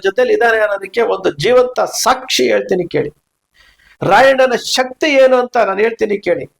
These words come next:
ನಾನು ಹತ್ತು ವರ್ಷಗಳ ಹಿಂದೆ ನನಗೆ ನಡಿಲಿಕ್ಕೆ ಆಗ್ತಾ ಇರ್ಲಿಲ್ಲ, ಸ್ಟಿಕ್ ಹಿಡ್ಕೊಂಡು ಓಡಾಡ್ತಿದ್ದೆ.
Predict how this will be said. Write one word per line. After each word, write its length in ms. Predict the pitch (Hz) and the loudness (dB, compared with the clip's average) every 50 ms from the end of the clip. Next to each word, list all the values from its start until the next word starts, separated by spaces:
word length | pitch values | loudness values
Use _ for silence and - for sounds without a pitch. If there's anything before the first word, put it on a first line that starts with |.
| _ _ _ _ _ _ _ _ _ _ _ _ - | _ _ _ _ _ _ _ _ _ _ _ _ 0
ನಾನು 260 | 180 214 247 254 247 | 2 2 4 2 2
ಹತ್ತು 400 | - 185 214 - - _ 294 262 | 2 2 0 0 -2 _ 0 2
ವರ್ಷಗಳ 420 | 247 262 254 254 277 269 262 254 233 | 2 2 2 2 0 0 2 2 2
ಹಿಂದೆ 500 | 208 190 196 240 269 285 269 240 202 214 | 2 0 0 -2 0 2 2 4 4 4
ನನಗೆ 320 | 262 262 214 214 - 214 | 2 0 -2 -2 -2 -2
ನಡಿಲಿಕ್ಕೆ 460 | 190 185 208 233 277 269 269 - 240 214 | -2 -2 -2 -2 -2 -4 -4 -2 -2 -2
ಆಗ್ತಾ 380 | 214 214 - _ 220 202 185 | -2 -4 -4 _ -2 -2 -2
ಇರ್ಲಿಲ್ಲ, 340 | 175 180 185 180 175 160 143 - - _ _ - _ _ _ _ _ _ _ _ _ | 0 0 0 0 0 0 -4 -6 -8 _ _ -20 _ _ _ _ _ _ _ _ _
ಸ್ಟಿಕ್ 440 | - - - - 254 254 254 254 - | -14 -12 -6 -4 -4 -4 -4 -4 -4
ಹಿಡ್ಕೊಂಡು 380 | 262 254 254 - 240 233 214 202 | -4 -4 -2 -2 -2 0 0 0
ಓಡಾಡ್ತಿದ್ದೆ. 640 | 208 208 196 190 190 - 185 180 - - 127 - | 0 -2 -2 -4 -2 -4 -4 -4 -2 -4 -4 -4